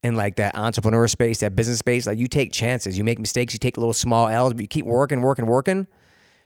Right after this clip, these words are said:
And, like, hopefully you put the right people around you. And he's one of those people that really knows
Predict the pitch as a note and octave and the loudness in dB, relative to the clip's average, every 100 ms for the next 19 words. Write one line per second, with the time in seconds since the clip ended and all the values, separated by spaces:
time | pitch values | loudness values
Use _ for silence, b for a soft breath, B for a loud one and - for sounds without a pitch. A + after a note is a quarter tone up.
0 | b b _ - A#2+ A2 G#2 _ B2 C3+ | b b _ -4 -2 -2 -4 _ -2 -2
1 | - B2 C#3 A#2+ B2+ A#2 B2 A#2+ A2 A2+ | 0 -2 0 0 0 0 0 0 0 0
2 | C#3 D3+ B2 B2+ C#3 C3 A#2+ - C3+ A2+ | 0 0 0 0 0 2 0 2 0 0
3 | G#2 G2+ A2 A#2+ C#3+ D#3 C#3 C3 A2+ b | -2 -4 -4 2 6 6 4 2 0 b
4 | b b b _ _ B2+ B2+ C3+ C3 B2+ | b b b _ _ -4 0 2 4 4
5 | B2 A2 G#2 | 2 0 -4